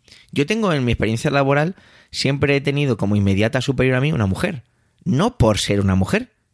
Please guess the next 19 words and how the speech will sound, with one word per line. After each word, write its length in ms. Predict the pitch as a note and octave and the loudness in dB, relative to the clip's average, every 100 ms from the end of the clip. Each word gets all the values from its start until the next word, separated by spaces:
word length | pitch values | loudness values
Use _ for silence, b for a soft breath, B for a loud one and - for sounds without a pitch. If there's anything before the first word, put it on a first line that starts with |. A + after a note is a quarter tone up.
| _ _ _ _ - | _ _ _ _ -8
sino 340 | - F#2+ F#2+ | -4 0 0
porque 240 | F#2+ F2+ | -2 -2
era 100 | F2+ | -4
la 80 | G2+ | -2
mejor. 380 | C#3+ - F#3+ D4 _ _ _ _ _ - | -2 -2 -2 -4 _ _ _ _ _ -4
Y 160 | A2+ | -2
he 60 | G2+ | 0
tenido 260 | A2 E3 | 0 -2
suerte 300 | C#3 B2+ D3+ | 0 -2 0
de 100 | D3+ | -4
que 80 | C3 | -2
era 160 | B2+ A#2 | 0 0
eso, 320 | C3 B2+ G#2 _ _ | 0 -2 -4 _ _
era 200 | - F2 | -6 -4
la 120 | C#3+ | -2
mejor 280 | C3 G2+ G#2 | -2 -2 -2
para 160 | G2 D3+ | 0 -2
el 80 | G2 | 0
puesto, 400 | B2+ - - | -2 -2 -6